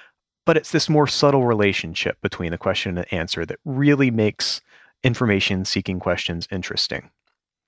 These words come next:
So when I look at examples of squad and tide I Q A,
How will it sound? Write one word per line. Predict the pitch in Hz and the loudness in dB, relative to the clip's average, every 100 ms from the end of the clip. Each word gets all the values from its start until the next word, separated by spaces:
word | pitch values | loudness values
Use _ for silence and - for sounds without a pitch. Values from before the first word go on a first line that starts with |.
| - | -2
So | 107 104 | 0 2
when | 123 | 4
I | 117 | 6
look | 127 - | 6 2
at | - | -2
examples | 107 101 95 104 139 156 - | -2 0 2 2 0 0 -2
of | 139 | -2
squad | - - 98 90 110 | -4 0 2 4 2
and | 113 | 0
tide | - 101 92 | 0 0 2
I | 90 | -2
Q | - 90 | -4 -4
A, | 82 82 123 | -2 -2 -4